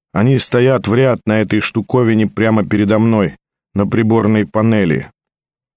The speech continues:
Там в салоне маленькие подносики с недоеденными обедами. Котлеты по-киевски или бефстроганов так и остались стоять на каталке,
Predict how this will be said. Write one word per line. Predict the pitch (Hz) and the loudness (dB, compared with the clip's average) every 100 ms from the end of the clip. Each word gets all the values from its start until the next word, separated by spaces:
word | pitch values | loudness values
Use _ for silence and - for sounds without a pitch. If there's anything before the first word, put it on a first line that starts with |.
| _ - | _ -4
Там | 151 160 | -2 0
в | 131 | 0
салоне | 139 131 151 139 | 0 2 2 2
маленькие | 123 127 123 117 123 98 | 2 2 0 0 0 0
подносики | 120 117 135 120 92 - | 0 0 0 -2 -4 -4
с | 92 98 | -4 -2
недоеденными | 98 107 110 104 107 107 107 | 0 2 0 0 0 0 0
обедами. | 107 107 113 90 76 - - _ _ _ _ _ | 0 0 0 0 -2 -2 -6 _ _ _ _ _
Котлеты | 131 127 160 160 123 | -4 0 0 0 -2
по-киевски | 104 107 - 147 127 - - | -2 -2 -2 0 0 -2 -2
или | 98 92 | 0 0
бефстроганов | 90 104 - 127 135 110 104 98 - _ _ - | 0 -2 -2 -2 0 0 0 -2 -10 _ _ -4
так | 165 151 | -2 0
и | |
остались | 156 - 160 120 101 | -2 0 -2 0 -2
стоять | - 117 117 110 | -2 0 0 0
на | 107 | -2
каталке, | 95 117 127 107 95 78 | -2 -2 -2 -2 -4 -8